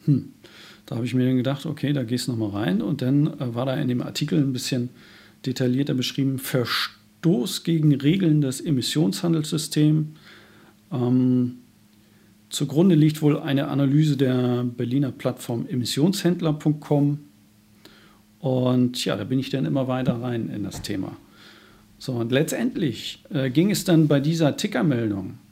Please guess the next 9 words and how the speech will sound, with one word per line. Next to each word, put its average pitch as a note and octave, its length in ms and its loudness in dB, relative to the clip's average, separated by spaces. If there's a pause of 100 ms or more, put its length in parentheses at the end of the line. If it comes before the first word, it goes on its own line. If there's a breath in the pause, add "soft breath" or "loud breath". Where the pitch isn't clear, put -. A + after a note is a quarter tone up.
(800 soft breath)
äh, C3+ 260 -2
bezog C#3+ 460 0
sich - 520 -2
das C3+ 220 -2
mit C#3 140 2
der B2+ 60 2
Pleite E3 440 0
auf C3 240 -4
einen C3 520 0